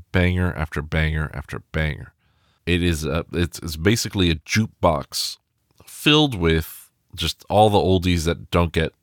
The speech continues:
play anymore because now even classic rock is, is Nirvana, Stone Temple Pilots, and Pearl Jam. So oldies are like,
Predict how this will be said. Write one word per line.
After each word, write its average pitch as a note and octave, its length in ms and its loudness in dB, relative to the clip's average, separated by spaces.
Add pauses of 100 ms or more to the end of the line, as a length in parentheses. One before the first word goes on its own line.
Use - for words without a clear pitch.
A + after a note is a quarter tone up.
(300)
play A#2+ 240 4
anymore D#2+ 360 0
because D#2 360 -6
now D#2+ 300 0
even D#2 420 -4 (280)
classic - 480 0
rock E2 340 0
is, D2 460 -6
is D2+ 160 -6
Nirvana, D#2+ 420 0
Stone D#2+ 240 -4
Temple D#2+ 240 -4
Pilots, D#2 380 -2
and D#2 80 -4
Pearl F2+ 180 0
Jam. D2+ 380 -4 (580)
So F#2 180 2
oldies F2+ 520 4
are E2 160 0
like, D#2 400 -2